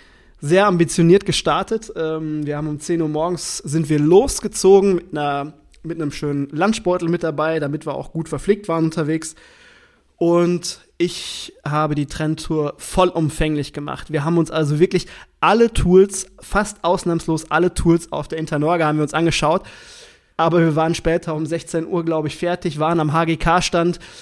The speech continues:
haben noch eine Kleinigkeit gegessen und getrunken. Wir waren aber alle ratzeputz fertig, die <laughs> Teilnehmer so wie ich auch. Ich hatte keine Stimme mehr. Und, ähm, ja, es war dann am Ende, am Ende des Tages too much. Und deswegen sei denjenigen gesagt, die jetzt sagen,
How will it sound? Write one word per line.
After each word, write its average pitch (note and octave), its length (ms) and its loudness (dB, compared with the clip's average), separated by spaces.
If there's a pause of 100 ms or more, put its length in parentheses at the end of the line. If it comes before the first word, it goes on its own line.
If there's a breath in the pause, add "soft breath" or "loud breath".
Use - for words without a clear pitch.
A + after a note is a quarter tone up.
haben E3+ 160 0
noch E3+ 80 2
eine D#3+ 100 0
Kleinigkeit D#3+ 460 -2
gegessen E3 400 -2
und D3+ 100 -2
getrunken. F3 500 2 (260 loud breath)
Wir D3+ 120 0
waren D#3+ 160 2
aber D#3+ 220 0
alle F3 200 6
ratzeputz F3+ 540 4
fertig, F#3 460 2
die C#3 80 -12
<laughs> - 0 -
Teilnehmer F#3 560 4
so E3 160 4
wie E3 80 2
ich E3+ 180 0
auch. G3+ 240 2 (420 loud breath)
Ich F3+ 140 0
hatte F#3+ 160 0
keine F3 220 2
Stimme G3+ 260 0
mehr. G3 240 -2 (960)
Und, E3 580 6
ähm, D#3 540 -2 (100)
ja, D3+ 160 2
es D3 120 -2
war F3 100 2
dann E3 140 0
am D#3 100 -4
Ende, F3 260 -2
am D#3+ 100 0
Ende F#3+ 180 2
des D#3+ 160 2
Tages E3+ 340 -4
too F#3 160 0
much. D#3 380 -4
Und D3+ 160 -2
deswegen D#3 320 -2 (960 loud breath)
sei F3+ 500 2
denjenigen G3+ 560 4
gesagt, D#3 460 -2
die D#3 60 0
jetzt D3 180 -2
sagen, D3+ 460 -2